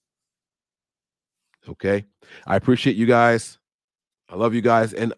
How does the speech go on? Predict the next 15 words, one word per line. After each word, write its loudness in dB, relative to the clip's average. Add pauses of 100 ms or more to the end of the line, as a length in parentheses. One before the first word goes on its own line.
I 2
hope -2
that -2
this -8
didn't -8
come -6
off -2
as -10
super -8
negative. -10 (380)
These -2
are -2
just -2
my 0
concerns. -8